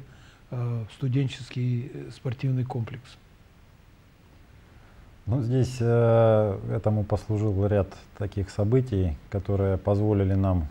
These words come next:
Speaker 2: в первую очередь, э, хочу напомнить, что в прошлом году успех, э, студенческой сборной Севастопольского государственного университета на, э, всероссийском,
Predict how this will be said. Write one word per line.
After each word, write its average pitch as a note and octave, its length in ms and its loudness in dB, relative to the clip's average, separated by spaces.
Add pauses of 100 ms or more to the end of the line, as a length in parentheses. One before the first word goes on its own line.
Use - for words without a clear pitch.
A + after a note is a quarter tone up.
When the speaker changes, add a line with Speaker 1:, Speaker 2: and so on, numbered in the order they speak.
(120)
Speaker 2:
в - 100 -18
первую G2 260 2
очередь, F2+ 480 0
э, F#2 560 0 (1120)
хочу F#2+ 600 0
напомнить, G2+ 520 2
что F#2 320 -2
в - 40 -8
прошлом G2+ 420 0
году F#2+ 280 4
успех, F#2 440 0
э, F#2 500 0
студенческой F#2+ 680 -2
сборной F2 540 0 (180)
Севастопольского F#2+ 680 -2
государственного F#2+ 640 -2 (220)
университета F#2+ 720 -2
на, F2+ 540 0 (140)
э, E2+ 280 -4
всероссийском, F2+ 720 -4